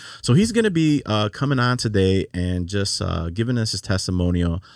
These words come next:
how, uh, the Lord, uh, just drew himself to him. So we're super excited to have him on. Um, please don't forget to subscribe to Apple, Android, Google, and Stitcher Radio. Please visit our website at bridgemanlaredo dot org.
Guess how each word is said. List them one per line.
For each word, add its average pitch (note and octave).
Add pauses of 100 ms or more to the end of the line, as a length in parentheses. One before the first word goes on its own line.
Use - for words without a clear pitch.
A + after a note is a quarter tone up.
(220)
how, F#2
uh, E2+
the E2
Lord, G2+
uh, D#2+
just D#2+
drew G#2+
himself F#2
to E2+
him. E2+
So F2
we're F2
super E3+
excited F#2 (340)
to G2
have G#2+
him F2+
on. F2+ (400)
Um, F#2+
please E3
don't D3
forget A2
to G#2
subscribe A#2
to - (100)
Apple, A2
Android, F2+
Google, G2
and C#3
Stitcher G2+
Radio. G2
Please C3+
visit F#2+
our D#2+
website E2+
at D2
bridgemanlaredo F2
dot F2
org. A2+